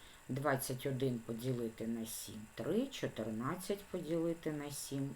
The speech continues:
два. Числові множники більше скоротити не можемо. Переходимо до буквених множників.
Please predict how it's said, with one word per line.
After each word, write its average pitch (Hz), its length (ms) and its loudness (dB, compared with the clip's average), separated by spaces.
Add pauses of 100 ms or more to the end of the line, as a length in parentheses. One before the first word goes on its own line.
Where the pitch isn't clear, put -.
два. 113 320 -4 (720)
Числові 156 380 0
множники 190 540 2
більше 127 340 -4
скоротити 139 600 -4
не 131 140 4
можемо. 107 380 -4 (100)
Переходимо 170 600 0
до 196 120 4
буквених 120 600 -2
множників. 110 580 -4